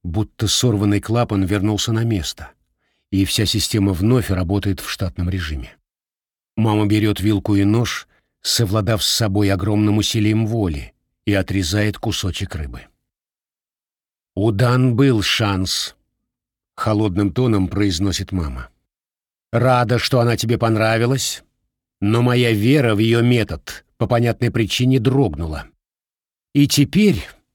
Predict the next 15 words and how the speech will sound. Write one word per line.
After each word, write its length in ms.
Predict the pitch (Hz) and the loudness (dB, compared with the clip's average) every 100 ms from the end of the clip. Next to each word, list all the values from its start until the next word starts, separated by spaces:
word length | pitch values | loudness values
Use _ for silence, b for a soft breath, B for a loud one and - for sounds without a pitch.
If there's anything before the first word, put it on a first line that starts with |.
| _ | _
благодаря 500 | 90 104 113 120 123 | -4 -2 0 2 2
успехам 580 | 127 117 - 139 - 117 | 2 0 2 2 2 2
нашей 300 | 127 120 131 | 2 2 0
семьи, 560 | 104 123 117 170 131 - _ _ _ - | 0 0 0 0 -2 -4 _ _ _ -6
у 100 | 101 | -4
тебя 240 | 120 127 | 0 0
появилась 540 | 127 127 117 135 117 | 2 2 4 2 2
возможность 640 | 120 110 131 135 107 131 - | 0 2 2 2 2 0 0
пройти 540 | 123 120 - 135 127 b b b | -2 0 2 2 2 b b b
индивидуальный 840 | 135 139 120 131 131 135 117 113 110 | 4 4 4 2 4 4 4 2 0
курс 420 | 160 156 - - | 0 0 0 -2
у 120 | 143 | -2
светила 480 | - 127 113 151 147 | 0 0 0 2 4
мировой 400 | 127 120 117 147 | 4 4 2 2
психиатрии. 760 | - 143 143 143 131 90 65 | 0 0 0 0 0 -2 -4